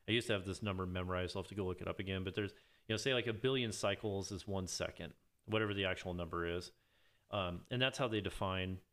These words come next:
what a second actually is, like, when we measure it. So you got a measuring stick where it does a billion counts per second. Well,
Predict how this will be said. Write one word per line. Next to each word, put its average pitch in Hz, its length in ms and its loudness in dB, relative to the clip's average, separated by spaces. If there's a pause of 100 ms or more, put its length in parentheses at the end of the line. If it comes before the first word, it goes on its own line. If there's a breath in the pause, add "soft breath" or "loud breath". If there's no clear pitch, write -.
(200)
what 104 280 0
a 101 60 -2
second 92 500 -4
actually 90 440 -4
is, - 260 -6
like, 92 140 -6
when 98 100 -2
we 90 140 -2
measure 85 380 -6
it. 78 180 -8 (100)
So - 140 -6
you 101 40 0
got 101 120 4
a 95 40 -4
measuring 120 340 0
stick 113 340 -2
where 101 140 0
it 95 100 -2
does 95 180 0
a - 40 -8
billion 123 360 0
counts 101 280 -2
per 104 140 -4
second. 95 400 -4
Well, 117 240 2